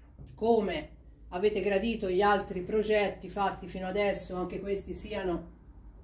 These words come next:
di vostro gradimento, che vi siano piaciuti. Sono comunque, abbiamo fatto,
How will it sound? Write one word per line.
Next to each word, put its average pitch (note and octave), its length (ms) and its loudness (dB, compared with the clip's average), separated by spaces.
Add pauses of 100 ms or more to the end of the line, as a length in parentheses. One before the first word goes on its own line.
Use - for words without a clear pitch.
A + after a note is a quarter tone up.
di F#3 120 -8
vostro F3+ 640 4
gradimento, G#3 600 2
che F3+ 120 -4
vi F3 100 -4
siano G3 240 0
piaciuti. C4+ 680 2 (760)
Sono G#3 440 4
comunque, G#3+ 360 4
abbiamo F3+ 300 2
fatto, F#3 560 2